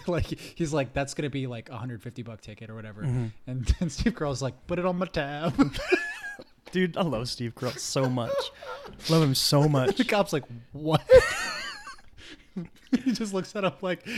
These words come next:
Speaker 1: defeated, like, "Put it on my tab." <laughs>
Speaker 2: So, like, even before Steve Carell started, you know, when he famously left the office early to pursue more serious roles, and he's done a very good job of that since then.
Speaker 1: Oh, yeah.
Speaker 2: Been nominated,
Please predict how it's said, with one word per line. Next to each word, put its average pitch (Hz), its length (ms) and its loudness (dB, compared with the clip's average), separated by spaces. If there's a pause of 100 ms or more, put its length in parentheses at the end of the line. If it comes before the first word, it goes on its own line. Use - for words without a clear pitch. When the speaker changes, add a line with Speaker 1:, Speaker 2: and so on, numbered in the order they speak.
(120)
Speaker 1:
defeated, 190 460 2
like, 143 120 -4 (1500)
"Put 330 120 0
it 330 120 2
on 294 160 6
my 285 80 4
tab." 170 380 4 (680)
<laughs> - 40 -20 (300)
Speaker 2:
So, 233 160 8
like, 208 280 6
even 269 320 4
before 190 320 4
Steve 165 200 -2
Carell 143 220 0
started, 131 400 0 (340)
you 143 120 -10
know, 127 80 -6
when 131 180 -2
he 165 100 4
famously 170 540 4
left 139 240 4
the 139 120 6
office 123 300 4
early 123 300 2
to - 140 -6
pursue 123 600 4
more 123 260 0
serious 123 440 2
roles, 104 400 0
and 127 140 0
he's 143 80 4
done 254 160 4
a 202 40 8
very 147 220 6
good 120 140 0
job 107 240 2
of 95 100 -8
that - 160 -10
since - 300 -10
then. - 300 -16
Speaker 1:
Oh, - 220 -10
yeah. - 120 -6
Speaker 2:
Been 165 80 10
nominated, 147 520 8